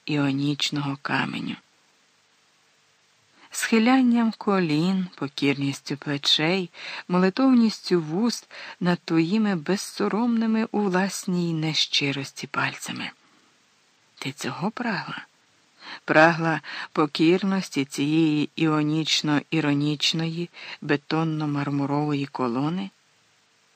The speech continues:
Саме цього, щоб упав на коліна, щоб цілував руки, прийнявши на свою адресу зворушливі, щирі, та не йому,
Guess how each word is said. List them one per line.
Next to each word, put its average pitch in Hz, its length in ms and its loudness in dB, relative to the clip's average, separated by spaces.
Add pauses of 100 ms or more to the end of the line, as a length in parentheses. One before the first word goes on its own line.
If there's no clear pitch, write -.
(140)
Саме 160 380 -4
цього, 160 540 -4 (380)
щоб - 340 0 (120)
упав 180 760 2
на 143 140 0
коліна, 143 760 -2 (220)
щоб - 260 2
цілував 180 540 4
руки, 165 500 0
прийнявши 156 680 0
на 143 140 0
свою 151 300 0
адресу 160 580 -2
зворушливі, 170 880 -2
щирі, - 760 -2 (440)
та 202 120 -2
не 185 160 -4
йому, 170 600 -6